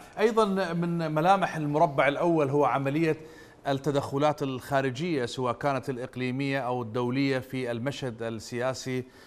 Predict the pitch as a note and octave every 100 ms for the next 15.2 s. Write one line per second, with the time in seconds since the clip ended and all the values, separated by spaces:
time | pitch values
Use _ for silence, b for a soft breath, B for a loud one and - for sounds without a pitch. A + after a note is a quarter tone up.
0 | B A#2+ A#2 A#2+ B2 A#2+ C3 E3 D#3 C#3
1 | A#2 B2 A#2+ A2 A2+ A#2 A2+ A2+ - C3
2 | A#2+ A2 A#2+ A#2+ A#2 A2 C3 A2+ A#2+ D#3+
3 | E3 - E3+ C#3+ C#3 A#2+ A#2+ A2+ A#2+ A#2+
4 | - - - - - - - B2 B2 A#2+
5 | B2 B B B - A#2 A#2+ C3+ C3 A#2+
6 | G#2+ E3 E3 D3 C#3+ C#3+ C#3+ A2 B2 A#2+
7 | A#2+ - A2+ A2+ E2+ - A2+ A2+ - C3+
8 | C3 C#3+ C#3 G2+ F#2+ B B C#3 C3 C#3+
9 | C#3+ C#3 C#3 C3+ F3 C#3+ C#3 D3+ C#3 C3
10 | B2 C3+ B2 B2+ B2 A#2+ A#2 - A2 A2
11 | B2+ C3 A#2+ - C#3 B2 A2 G#2+ G#2 E2+
12 | G2+ G2+ A#2 F#3 - A2 A2 - A#2 A2
13 | A2 A2+ - G2+ A2+ B2 - F3 E3+ B
14 | B B - - C#3+ C#3 C3 - C3 B2+
15 | B2